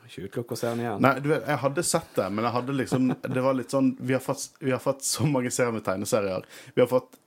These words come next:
Speaker 2: seks filmer som kinda handler om Vader. <laughs> Så jeg vet ikke, men jeg, men jeg skjønner jo den, jeg skjønner jo fol-, behovet folk har. Folk har lyst til å se en, en serie med Vader som bare går rundt og dreper røde badass. Jeg hadde ikke sagt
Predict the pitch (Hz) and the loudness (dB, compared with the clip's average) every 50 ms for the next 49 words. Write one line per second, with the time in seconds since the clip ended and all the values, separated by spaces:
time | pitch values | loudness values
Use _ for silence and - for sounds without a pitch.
0 | _ - - - 190 175 - - - - 113 107 117 131 156 139 104 - - - | _ -2 0 0 2 0 0 -2 -2 0 0 0 0 0 0 0 -2 -2 -4 -6
1 | - 110 - - 110 107 104 101 98 95 95 98 101 98 104 101 101 104 110 - | -6 -6 -2 2 2 2 2 2 0 -2 -2 -2 0 0 0 2 2 0 2 4
2 | - 151 131 - 147 139 127 - 160 143 185 202 208 190 - - 190 160 143 - | 4 2 2 2 -2 -4 -2 0 0 0 0 0 -2 -2 -4 -4 -4 -4 -4 -4
3 | 196 190 156 196 - - 202 - _ - - - - - - - 175 - 156 143 | -4 -4 -6 -6 -6 -10 -12 -14 _ -16 -12 -8 -8 -8 -6 -4 2 4 4 4
4 | 170 - - 185 165 143 - 135 139 139 151 127 98 - - - 131 113 113 117 | 4 2 0 0 0 2 4 4 4 4 2 0 0 0 0 0 0 2 2 2
5 | 127 123 110 95 - - - - - _ - 113 110 107 104 95 - - - - | 2 2 2 0 -4 -8 -12 -16 -14 _ -2 0 2 2 2 0 -2 -2 0 0
6 | - 107 107 113 120 117 113 98 - - _ - - - - - - 127 120 110 | 0 0 0 0 0 -2 -4 -6 -10 -18 _ -12 -4 -2 -2 0 0 0 -2 0
7 | 117 123 117 110 98 - 85 87 - 95 82 80 - 120 117 - 110 107 104 - | 0 0 0 0 0 -2 -4 -4 -2 -4 -4 0 0 0 0 0 0 -2 -2 -2
8 | 110 - - 117 107 98 - - - - - - - 110 110 - - 107 107 101 | 0 2 2 2 2 0 -4 -8 -16 -20 -8 -4 -4 -4 -4 -4 -4 -6 -4 -2
9 | - - 110 107 107 107 101 95 98 104 98 104 104 107 104 101 95 92 - - | 0 0 2 2 0 0 -2 -2 -2 0 2 2 2 2 0 -2 -6 -8 -8 -4
10 | 92 95 95 95 - 101 101 - 87 82 87 95 98 101 - - 101 98 92 92 | -2 -2 -2 0 0 -2 -2 -2 -2 -2 -2 -2 -2 -2 -2 -2 -2 0 0 0
11 | 104 101 107 107 95 85 - - 90 107 117 117 123 120 131 123 - - - - | 0 0 0 0 -2 -2 -2 -2 0 0 0 0 -2 -2 -2 -2 0 -2 -2 -2